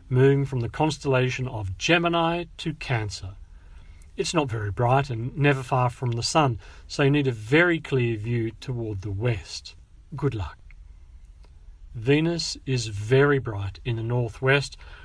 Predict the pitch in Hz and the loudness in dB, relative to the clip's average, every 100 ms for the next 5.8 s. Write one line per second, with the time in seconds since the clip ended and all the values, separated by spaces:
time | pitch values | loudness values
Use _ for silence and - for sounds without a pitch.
0 | - 151 127 147 147 151 143 135 135 151 | -4 -2 0 4 4 4 2 2 2 2
1 | 165 151 143 139 131 120 110 123 123 156 | 4 2 2 0 0 0 0 0 0 -2
2 | 151 - - - 165 160 156 160 - 165 | -8 -14 -10 0 0 4 4 4 0 -2
3 | 151 147 - - 196 208 208 - 190 165 | 0 0 -6 0 2 4 0 0 -2 -2
4 | 160 151 147 127 101 95 123 110 107 98 | -2 0 0 -2 -4 -4 -4 -4 -4 2
5 | 147 160 156 156 156 160 - 95 | 2 4 2 2 0 -4 -8 -12